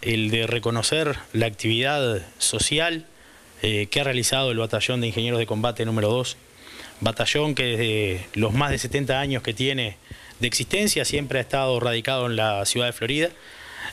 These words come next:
Eh, era reconocer a las personas que han trabajado en diferentes obras.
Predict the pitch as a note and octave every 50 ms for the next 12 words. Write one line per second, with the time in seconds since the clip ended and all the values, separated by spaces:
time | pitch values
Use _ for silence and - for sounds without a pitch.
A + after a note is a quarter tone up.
0 | - - C3+ C3+ C3 C3 B2+ B2 B2 B2 A#2+ A#2 A#2 G#2 F#2 - - C#3 E3 F3
1 | F3 D#3 D#3+ C#3 D3+ C#3+ C#3+ C3 - E3+ F3 F#3 E3 C#3+ - - - - - -
2 | - - - - - - C3 C#3 B2 - C#3+ C3+ C3 - F3+ F#3 F#3 F3 D3+ B2+
3 | - - C3+ C#3 C#3 B2+ C3 C3 C3 A#2+ - F3 G3+ G#3+ F#3+ D3+ C3 B2 - C3+
4 | D3 E3+ D#3+ D#3 C#3+ - F3 F#3 F#3 E3+ D3 B2+